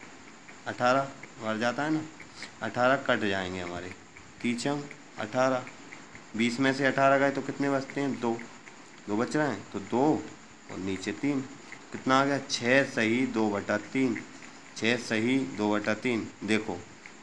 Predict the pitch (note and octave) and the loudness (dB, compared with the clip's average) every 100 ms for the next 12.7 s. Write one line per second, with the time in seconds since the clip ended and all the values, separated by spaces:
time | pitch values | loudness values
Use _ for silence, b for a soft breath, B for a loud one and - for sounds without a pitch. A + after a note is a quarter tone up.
0 | - A2+ B2 B2+ C3 B2+ A#2+ C3 C3 B2+ | -2 0 2 2 4 2 2 2 4 2
1 | A#2 A2+ A2+ A2+ - A#2 A#2 A2+ A#2 A#2 | 2 0 0 0 2 2 2 2 0 0
2 | A2+ G#2 G2+ G2+ G2+ G#2+ G#2 G2+ G2 G#2+ | -2 -2 -2 -2 -4 -6 -6 -6 -6 -4
3 | G#2 G#2+ A2+ B2+ - - B B B B | -2 0 -2 -8 -18 -20 B B B B
4 | - - A#2+ A#2+ C3+ C3 C3 D3+ D3+ G2+ | -20 -2 0 2 2 2 6 8 8 6
5 | - - G2 G2 G#2 - B2+ B2+ B2+ B2 | -2 -12 -10 -8 -8 -4 0 4 4 2
6 | B2 B2+ B2 A2 G2+ G2 F#2+ G#2 G2+ G#2 | 0 0 2 0 0 -2 0 -4 -2 -2
7 | B2 B2+ A#2 A#2 A#2 A2+ - G2+ - G#2+ | 0 0 0 -2 -6 -6 -12 -12 -2 0
8 | A2 A2 A2+ B2+ C#3 - A2 G#2 A#2 A#2 | 2 0 0 0 0 -2 -2 -2 -2 -2
9 | C#3 C3+ G#2 G2 F#2+ - - G2 G#2 A2 | 0 2 0 -2 -6 -6 -4 -4 0 0
10 | A2 G2 F#2+ G2 F#2+ A2+ A2+ G#2 G#2 G#2+ | 0 -4 -4 -6 -6 -2 0 2 2 2
11 | B2+ G3+ G#3+ B B B B - - - | 2 2 0 B B B B -20 -20 -20
12 | - - - A#2+ A#2 B2+ | -20 -20 -2 4 6 6